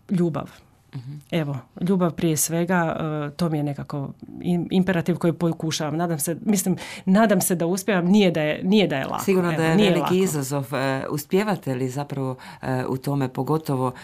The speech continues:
Speaker 2: što se tiče, dakle, odgoja, e, djece?
Speaker 1: Da li uspijevam?
Speaker 2: Da.
Speaker 1: <laughs> Pa nadam se da uspijevam, nadam se da uspijevam, ali, e, zaista nije lako. Evo, to je moje svakodnevna, svakodnevna borba. Imam troje djece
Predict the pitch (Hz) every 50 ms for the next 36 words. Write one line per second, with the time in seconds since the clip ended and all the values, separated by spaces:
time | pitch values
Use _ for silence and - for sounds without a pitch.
0 | - - - - - 127 - 135 131 - 135 135 131 - 139 131 123 120 117 117
1 | 117 127 127 - - 131 123 82 127 135 - - 135 131 131 127 127 127 - -
2 | 123 120 120 120 113 127 123 113 117 - - - - - - - _ _ _ _
3 | - - - - - - - - - - - - - - - 160 202 185 208 185
4 | 180 180 - 202 180 165 156 - 123 - - - - 233 - 220 202 - - 202
5 | 226 240 - 262 285 294 277 294 285 277 240 233 226 - - 214 196 190 196 190
6 | 190 220 226 226 - 240 220 208 196 185 175 - - - - 302 254 185 - 190
7 | 202 208 208 208 190 - 190 175 180 175 175 196 185 - - 202 190 180 175 165
8 | - - 165 170 170 165 160 - - - - - - - 151 147 147 - - 175
9 | 151 196 202 185 185 - 160 151 147 - - - - - - - 175 180 170 160
10 | 143 139 - - - - - - - - 160 156 151 147 - 185 175 170 180 180
11 | 175 170 - - 190 190 190 - 170 143 165 165 156 160 160 151 - - 196 190
12 | 196 190 170 180 170 165 156 147 139 147 151 180 196 190 202 180 170 165 151 143
13 | - 165 151 143 143 156 165 190 208 208 - 233 220 196